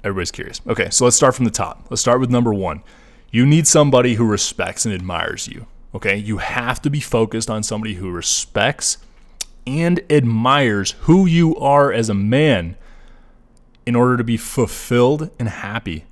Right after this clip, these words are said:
in a relationship. One good way to, one easy way to figure this out. Think about, um, think about you're on a date, okay? A lot of this kinda come back to, like, being on dates, but think about if you're on a date, you're talking or whatever,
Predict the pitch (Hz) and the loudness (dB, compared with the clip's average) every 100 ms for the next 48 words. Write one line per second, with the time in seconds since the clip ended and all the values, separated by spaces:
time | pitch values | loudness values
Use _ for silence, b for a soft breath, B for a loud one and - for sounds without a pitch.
0 | - - 110 95 107 123 139 139 92 82 | -16 -2 0 0 -2 0 0 0 -4 -8
1 | 82 - _ _ - 101 131 143 143 135 | -10 -14 _ _ -4 2 4 6 6 6
2 | 131 123 - 107 113 147 165 160 165 160 | 4 2 -4 -4 2 4 4 0 -2 -2
3 | 180 170 180 147 135 131 - 123 117 113 | 0 2 2 4 4 4 2 0 0 0
4 | 110 - 87 - 123 135 127 113 107 - | 0 0 -4 -6 -6 -4 0 2 2 -2
5 | B B B B B 98 98 95 90 85 | B B B B B -4 -2 -2 -6 -10
6 | - - - - _ _ _ - - 151 | -16 -20 -20 -20 _ _ _ -12 -4 2
7 | 151 131 135 127 110 87 78 - - 98 | 2 4 2 2 0 -4 -6 -10 -4 -4
8 | 110 98 104 90 - - 92 85 98 87 | -2 -2 -2 -2 -8 -8 -8 -8 -8 -6
9 | 85 85 90 85 82 92 85 80 85 78 | -6 -6 -8 -8 -8 -10 -8 -8 -8 -10
10 | - 87 - b b b b b - 151 | -8 -8 -10 b b b b b -2 4
11 | 160 143 131 120 127 104 92 - - - | 4 4 2 2 2 -2 -6 -8 -20 -20
12 | - - - 110 - 107 95 - 110 107 | -20 -18 -6 -4 -2 0 0 -2 -6 -4
13 | 98 98 92 82 - | -4 -2 -2 -4 -10